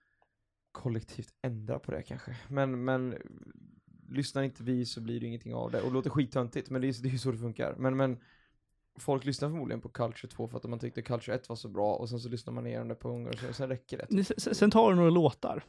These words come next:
Speaker 2: och det är väl där också.
Speaker 1: Ja.
Speaker 2: Du tar, tar några låtar,
Speaker 1: Mm.
Speaker 2: och då så
Speaker 1: Ja.
Speaker 2: bara, "Åh, det här var, det här var, det här var bra", typ.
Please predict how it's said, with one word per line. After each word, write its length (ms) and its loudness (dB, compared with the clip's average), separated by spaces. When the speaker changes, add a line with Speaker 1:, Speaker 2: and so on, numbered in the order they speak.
Speaker 2:
och 60 0
det 60 6
är 20 6
väl 100 6
där 160 2
också. 100 0
Speaker 1:
Ja. 180 4
Speaker 2:
Du 60 4
tar, 200 8
tar 140 4
några 280 4
låtar, 460 2
Speaker 1:
Mm. 100 0
Speaker 2:
och 60 -2
då 100 4
så 100 6
Speaker 1:
Ja. 60 4
Speaker 2:
bara, 200 2
"Åh, 180 -4
det 60 2
här 120 2
var, 200 2
det 100 0
här 140 4
var, 360 -2
det 80 -4
här 100 0
var 100 -2
bra", 260 -6
typ. 240 -12